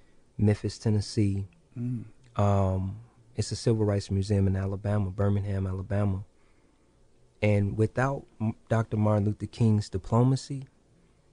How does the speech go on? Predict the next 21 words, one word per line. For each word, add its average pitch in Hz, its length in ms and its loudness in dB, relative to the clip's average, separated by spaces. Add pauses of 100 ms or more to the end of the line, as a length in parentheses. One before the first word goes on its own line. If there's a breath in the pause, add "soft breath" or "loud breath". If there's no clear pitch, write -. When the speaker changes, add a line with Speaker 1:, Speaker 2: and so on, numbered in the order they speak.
(280)
Speaker 1:
the - 80 -6
s-, - 200 -10
the 104 100 2
rooms 120 500 4
that 110 100 0
he 113 120 2
was 110 180 4
able 110 240 4
to 104 80 -4
get 113 220 2
into 135 520 0 (180)
and 104 320 2
to 104 200 -4
bring 104 400 2
up 107 160 0 (800)
issues 113 540 0
impacting 107 800 -2 (1000)
those 104 580 2
i-, - 80 -16 (220)
stressed - 560 -4
communities, 123 760 0